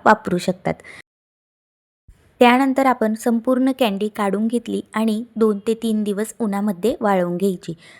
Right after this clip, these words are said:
अगदी, अगदी कडक ऊन असेल तर दोन दिवसातच वाळते आणि ऊन जरा कमी असेल तर चार दिवससुद्धा लागू शकतात. छान फॅनखालीसुद्धा रात्री ठेवली तरीसुद्धा अगदी सहज वाळवली जाते. तुम्ही बघू शकता, संपूर्ण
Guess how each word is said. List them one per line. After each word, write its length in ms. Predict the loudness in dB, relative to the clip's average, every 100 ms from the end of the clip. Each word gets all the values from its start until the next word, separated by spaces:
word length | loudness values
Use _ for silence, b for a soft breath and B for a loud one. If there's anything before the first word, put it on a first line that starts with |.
| b
अगदी, 420 | 0 2 -2 -4 -6 B B B
अगदी 320 | 6 6 6
कडक 300 | 8 8 8
ऊन 120 | 4 2
असेल 320 | 2 0 4
तर 80 | 4
दोन 300 | 6 6 4
दिवसातच 500 | 2 2 0 2 4
वाळते 460 | 4 2 0 -2 0
आणि 220 | 0 0 0
ऊन 220 | 2 4
जरा 200 | 6 4
कमी 300 | 4 2 2
असेल 280 | 0 0 -2 -2 B B 4
तर 100 | 4
चार 280 | 8 6 6
दिवससुद्धा 520 | 4 0 0 0 0 2
लागू 280 | 4 4 2
शकतात. 340 | -2 -2 -2 -6 b b b
छान 200 | 4 4
फॅनखालीसुद्धा 800 | 6 4 4 2 2 2 0 2
रात्री 300 | 2 2 0
ठेवली 300 | 2 2 2 2
तरीसुद्धा 440 | 0 0 -2 0
अगदी 240 | 0 0 -2
सहज 320 | 2 2 2 4
वाळवली 440 | 6 6 4 0
जाते. 300 | -2 -4 -8 b b b b
तुम्ही 160 | 2 4
बघू 220 | 4 4
शकता, 380 | 0 -4 -4 -2
संपूर्ण 640 | 0 0 2 2 4